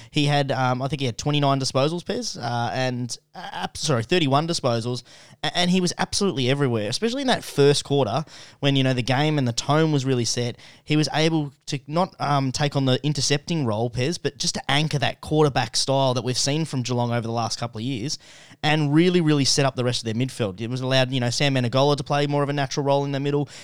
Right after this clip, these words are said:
Cam Guthrie was fantastic, had twenty-five, and, uh, you know, all the other sort of, uh, Geelong midfielders that we normally see pop up, they just did their role, and it, it was just something that Geelong has missed over the last month.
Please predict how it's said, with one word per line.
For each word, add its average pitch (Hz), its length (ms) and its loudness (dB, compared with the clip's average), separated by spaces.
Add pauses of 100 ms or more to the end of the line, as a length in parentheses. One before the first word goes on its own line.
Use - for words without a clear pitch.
Cam 139 260 2
Guthrie 131 340 0
was 135 140 0
fantastic, 131 500 -2
had 123 160 -4
twenty-five, 139 640 2
and, 135 120 0
uh, 131 200 0 (400)
you 147 60 2
know, 151 60 4
all 151 120 4
the 147 100 4
other 143 200 4
sort 139 180 0
of, 123 180 0
uh, 117 220 0
Geelong 127 340 0
midfielders 120 440 0
that 113 100 -2
we 120 80 -2
normally 143 280 0
see 135 160 -2
pop 113 220 -6
up, 131 220 -4
they 147 100 -2
just 165 160 -2
did 185 120 -2
their 156 120 4
role, 131 340 2
and 117 120 -2
it, 120 200 -4
it 131 60 -4
was 131 160 -4
just - 180 -2
something 143 260 -2
that 127 120 -4
Geelong 127 260 -2
has 117 140 -4
missed 123 260 -2
over 113 140 -2
the 104 60 -8
last 104 280 -6
month. 113 300 -10